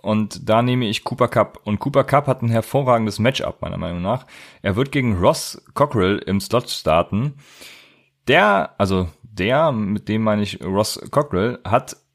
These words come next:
im Jahr zweitausendachtzehn komplett mit einer Verletzung ausgesetzt und das Jahr davor bei den Giants, als sie gegen die Rams gespielt haben, fünf von sieben Pässen zugelassen für vierundachtzig Yards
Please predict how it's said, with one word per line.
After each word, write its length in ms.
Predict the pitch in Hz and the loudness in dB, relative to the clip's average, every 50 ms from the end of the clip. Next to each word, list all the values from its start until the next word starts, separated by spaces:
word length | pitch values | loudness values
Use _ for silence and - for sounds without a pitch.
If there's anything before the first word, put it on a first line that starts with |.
| _ - 110 | _ -4 -2
im 120 | 110 113 | 0 2
Jahr 140 | 113 113 117 | 4 4 4
zweitausendachtzehn 800 | - - 120 110 107 110 - - 120 - - - 135 131 127 120 | 4 2 -2 -2 -2 -6 -4 -6 -6 -6 -4 -2 -2 -2 -2 0
komplett 380 | - 120 107 - 117 143 - - | -2 -2 -2 0 0 -2 0 -2
mit 100 | 120 107 | -4 0
einer 160 | 104 113 107 | 0 0 0
Verletzung 380 | - 107 117 - - 113 98 | 0 -2 -4 -2 -2 -4 -2
ausgesetzt 640 | - - 123 - - 82 80 95 120 - - - - - - | -2 -2 -2 -2 -2 -2 0 0 0 -2 -4 -12 -12 -6 -2
und 120 | 104 104 | -2 0
das 160 | 107 104 95 | 0 0 2
Jahr 140 | 98 107 120 | 2 2 4
davor 400 | 123 117 - - - 110 123 117 | 4 2 0 2 0 2 2 4
bei 80 | 117 110 | 4 4
den 140 | 107 107 101 | 4 2 0
Giants, 680 | 87 98 95 117 147 165 170 180 170 - - - - | 2 4 4 4 4 2 0 -2 -4 -4 -4 -6 -6
als 220 | - - 117 113 120 | -6 -6 -6 -4 -4
sie 320 | 120 113 110 110 127 135 | -4 -4 -4 -4 -4 -2
gegen 220 | 127 123 117 123 | -2 -2 0 0
die 100 | 117 117 | 0 0
Rams 300 | 104 110 117 127 123 - | 2 2 2 2 0 -4
gespielt 340 | - 113 - - 117 117 - | -6 -8 -6 -2 -4 -2 0
haben, 300 | 113 104 107 104 104 101 | 2 2 2 2 0 -2
fünf 320 | - - 143 160 190 190 - | 0 2 2 2 2 0 -2
von 340 | - - - - 131 127 | -8 -12 -4 0 0 2
sieben 280 | 110 117 123 123 127 110 | 2 2 0 0 0 0
Pässen 260 | 120 120 - - 110 | 0 0 0 0 -4
zugelassen 520 | - - 143 131 104 90 98 - - - - | -2 -2 -2 0 2 0 0 0 -2 -8 -8
für 140 | - 113 | -6 -6
vierundachtzig 640 | 101 - - - 160 143 - 117 - - - 110 - | -6 -6 -2 0 0 0 0 -2 -4 -4 -6 -4 0
Yards 400 | 101 104 110 120 123 - - - | 2 2 4 4 2 0 -2 -10